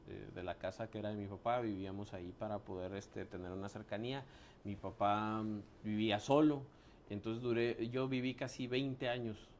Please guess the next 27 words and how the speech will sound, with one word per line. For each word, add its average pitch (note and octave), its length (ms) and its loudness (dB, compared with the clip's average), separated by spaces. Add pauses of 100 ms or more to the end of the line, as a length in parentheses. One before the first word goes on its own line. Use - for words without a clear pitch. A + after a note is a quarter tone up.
(100)
este, F#2+ 420 -10
solo G2+ 260 -4
con G2 320 -4
mi F#2+ 80 -4
papá. C3 380 -4 (840)
Y, G2 1000 0 (100)
y G#2+ 160 0
pues, G2+ 460 -2
eh, G2+ 120 2
lo A2+ 160 4
perdí B2+ 240 2
recientemente. D3 720 -2
De C3 60 2
hecho, D#3+ 220 0
llegué A#2+ 220 2
a C3 40 0
la D3 100 -2
secretaría D3 760 0
y - 200 -8 (260)
en F#2+ 180 -6
menos A2+ 340 -2
de A#2 80 0
un G#2+ 100 0
mes, G2+ 320 -4 (560)
eh, F2 360 -8
perdí G2 400 -2
a, F#2+ 480 -6